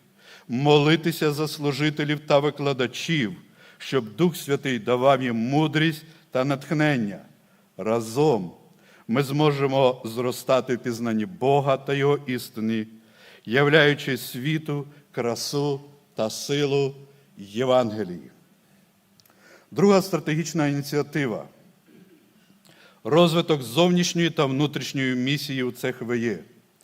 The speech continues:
Її мета — бути світлом для світу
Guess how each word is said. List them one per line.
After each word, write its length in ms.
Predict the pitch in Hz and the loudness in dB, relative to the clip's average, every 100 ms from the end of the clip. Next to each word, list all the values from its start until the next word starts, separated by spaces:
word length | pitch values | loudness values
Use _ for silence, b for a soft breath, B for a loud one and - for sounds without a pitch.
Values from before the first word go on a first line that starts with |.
| b b b b | b b b b
Її 340 | 107 135 156 165 | -10 -4 0 0
мета — 380 | 165 165 165 156 | 0 2 4 4
бути 340 | 143 151 143 | 2 -2 -4
світлом 580 | 135 135 139 165 156 151 | -6 -8 -4 -4 -2 -4
для 160 | 151 | -4
світу 640 | 151 - 143 131 127 123 | -6 -6 -4 -4 -2 -4